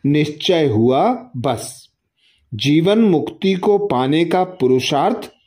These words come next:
चल पड़ा। जन्म तो लिया ना, बाप से पूरा वर्षा लेना है, फिर विकार की मांग नहीं कर सकते।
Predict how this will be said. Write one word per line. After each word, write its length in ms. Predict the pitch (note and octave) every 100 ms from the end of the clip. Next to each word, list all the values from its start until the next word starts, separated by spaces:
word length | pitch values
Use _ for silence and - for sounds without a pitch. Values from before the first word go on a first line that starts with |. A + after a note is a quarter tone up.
| -
चल 200 | C3+ A#2
पड़ा। 300 | A2 G2+ G#2 - _ _ G3 F3 B2
जन्म 460 | A2 C#3+ E3 G#3
तो 200 | A3 A3+
लिया 300 | G3 D3+ C#3+
ना, 320 | E3+ G#3+ - - _ - - A#2
बाप 420 | A2+ C3 D#3 -
से 300 | - - G#3+
पूरा 480 | A3 - C3 D3+ F3+
वर्षा 460 | C#3 B2+ A#2+ E3+ D3+
लेना 420 | A#2+ A2 A#2 B2
है, 360 | C3 F3 A#3+ A#3+ G#3+ -
फिर 180 | F3+ G3
विकार 560 | D#3+ C3 B2+ C#3 D3+ F#3
की 280 | - G#3+
मांग 380 | F#3+ C3 C3+ F#3+
नहीं 200 | F3+ C3+
कर 160 | A#2+ A#2
सकते। 540 | C3+ - - A#2 A2+